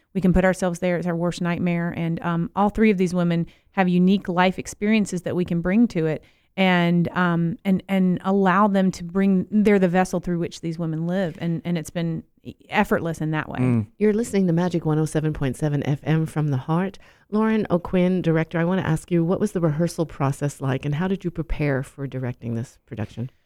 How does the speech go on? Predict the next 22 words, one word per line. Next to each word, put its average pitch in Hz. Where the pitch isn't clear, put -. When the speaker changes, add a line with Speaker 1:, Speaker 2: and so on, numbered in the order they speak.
Speaker 1:
Well, 220
we're 226
still 254
in 254
the 226
rehearsal 196
process 170
right 165
now, 170
so 190
we 202
don't 202
open 196
until 180
May 170
nineteenth. 165
Speaker 3:
Oh, 190
Speaker 1:
So 180
we're 180
Speaker 3:
okay. -
Speaker 1:
actively 175
rehearsing. 160